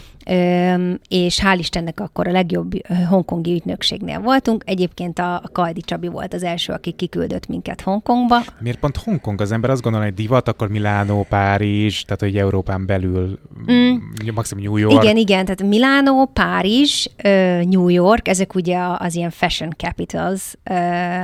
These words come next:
Speaker 1: ahova az ember inkább könyvet építeni meg, megy. Tehát azért mész, hogy olyan kampányokat kapja, amik által a portfóliód értéke és minősége növekszik, ö, és ez-,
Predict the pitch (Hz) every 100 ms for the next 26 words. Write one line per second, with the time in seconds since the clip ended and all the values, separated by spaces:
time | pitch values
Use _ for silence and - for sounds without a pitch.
0 | - - 180 165 165 175 175 185 185 165
1 | 175 175 170 - 175 151 - - - -
2 | - - - - 180 214 - - 170 170
3 | - 175 175 175 170 - 160 196 269 -
4 | - 151 - 190 185 - 180 160 170 165
5 | 175 165 - 170 170 170 165 175 - -
6 | 180 165 - - - - 185 - - 180
7 | 175 165 165 175 175 - 170 165 175 175
8 | 170 165 - 175 170 - 165 165 202 254
9 | - - 262 254 - - - - - -
10 | - 190 185 185 - 196 190 - 185